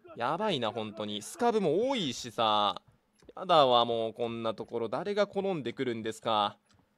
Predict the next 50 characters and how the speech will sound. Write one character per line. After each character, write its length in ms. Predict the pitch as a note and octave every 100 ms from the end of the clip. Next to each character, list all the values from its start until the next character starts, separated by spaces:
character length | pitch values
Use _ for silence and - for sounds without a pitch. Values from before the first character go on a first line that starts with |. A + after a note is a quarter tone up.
| _
も 260 | C3+ C3+ B2+
う 20 |
ソ 220 | - C#4+
ロ 160 | F4+ F#3+
で 120 | B2+
ね、 240 | A#2 A#2
来 140 | A2+ E3+
る 80 | D3
の 120 | A#2
は 100 | G#2+
ね、 400 | A2 G#2+ G#2 F#2
終 80 | -
わ 100 | G#3
っ 60 | B3+
て 240 | _ -
る 80 | C#4+
か 100 | -
ら 100 | D#3+
ね、 300 | A2 G#2+ G#2 -
本 180 | A#2 A2
当 160 | A2+
に。 240 | G#2+ G#2+ - -
も 220 | D3+ C#3+
う 20 |
ね、 140 | A#2+
ホ 200 | A2+ E4+
テ 140 | A4+ G#4+
ル 120 | E3+
に 100 | B2+
ね、 460 | A2+ A2+ A2 G2+ - _
ソ 160 | - A#3+
ロ 100 | A#3
で 100 | C#3
来 120 | -
る 80 | E3+
よ 100 | C3+
う 20 |
に 60 | A2+
な 100 | B2
っ 80 | -
た 80 | A#2+
ら、 360 | A2 G#2+ G2 -
悲 260 | G3+ B3
し 120 | C4
き 100 | -
人 220 | D3 E3+ G#3
間 180 | A3
で 80 | G#3
す 140 | G#3+ C3+
よ。 220 | F#2+